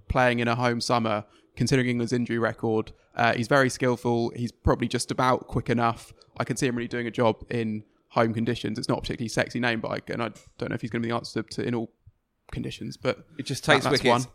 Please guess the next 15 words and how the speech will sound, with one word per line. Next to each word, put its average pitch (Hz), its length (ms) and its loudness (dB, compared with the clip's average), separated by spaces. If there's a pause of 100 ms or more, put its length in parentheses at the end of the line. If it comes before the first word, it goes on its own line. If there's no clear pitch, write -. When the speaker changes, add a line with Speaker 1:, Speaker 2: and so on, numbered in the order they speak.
(100)
Speaker 2:
everywhere 107 800 2 (100)
in 104 100 -6
all 101 140 -4
conditions, 87 800 -8
and 92 100 -10
he 90 60 -8
gets 85 180 -8
good - 240 -10
players 85 320 -2
out. 82 300 -4
He's 85 160 -12
not 82 120 -8
very 85 200 -4
quick, - 320 -4 (140)
whatever. 78 500 -4